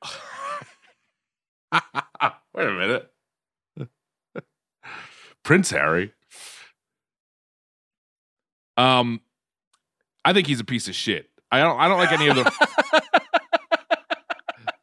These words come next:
Speaker 2: I thought that was a fun angle.
Speaker 1: I don't like any of the Royals. Uh, oh, and I also think this Harry guy is a piece of shit.
Speaker 2: Oh, got it.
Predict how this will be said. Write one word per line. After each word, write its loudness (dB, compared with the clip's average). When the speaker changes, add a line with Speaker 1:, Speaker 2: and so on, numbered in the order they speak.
Speaker 2:
I 6
thought 6
that 6
was -2
a 2
fun 4
angle. 2
Speaker 1:
I 2
don't 6
like 2
any 2
of 2
the 0
Royals. -2
Uh, 4
oh, 4
and 2
I 4
also 0
think 0
this -2
Harry 4
guy -4
is -12
a -20
piece -20
of -18
shit. -12
Speaker 2:
Oh, -4
got -8
it. -20